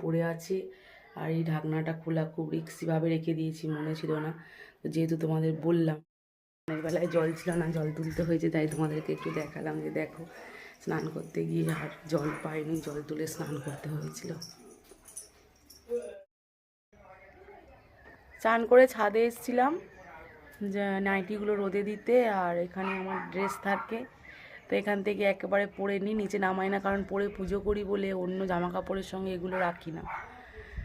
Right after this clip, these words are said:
ভাত খাওয়া, মাছ ভাত খাওয়া, মাংস ভাত খাওয়া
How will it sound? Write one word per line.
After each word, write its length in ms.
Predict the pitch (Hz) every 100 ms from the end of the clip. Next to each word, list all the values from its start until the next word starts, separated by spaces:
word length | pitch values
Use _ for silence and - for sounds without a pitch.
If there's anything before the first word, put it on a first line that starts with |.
| - -
ভাত 320 | 190 196 185 -
খাওয়া, 280 | 190 185 185
মাছ 260 | 180 180
ভাত 240 | 180 180 -
খাওয়া, 260 | 175 175
মাংস 340 | 175 170 170 180
ভাত 200 | 170 175 -
খাওয়া 440 | 170 170 175 165